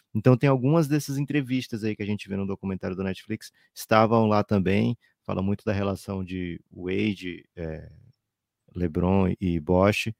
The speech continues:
e Carmelo. Então, se você tiver curiosidade pra ver, dá pra achar também o Road to Redemption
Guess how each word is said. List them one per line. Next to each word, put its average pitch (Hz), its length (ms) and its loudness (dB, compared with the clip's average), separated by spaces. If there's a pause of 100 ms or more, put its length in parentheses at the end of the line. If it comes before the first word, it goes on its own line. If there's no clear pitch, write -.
(120)
e 95 60 -10
Carmelo. 92 540 -4 (800)
Então, 101 160 -16
se - 100 -20
você 107 200 -14
tiver 104 200 -6
curiosidade 98 600 -4
pra - 160 -4
ver, 95 260 -4 (480)
dá 92 160 2
pra - 160 4
achar 92 240 0
também 90 320 2
o 90 160 2
Road 104 320 8
to 107 140 2
Redemption 98 640 4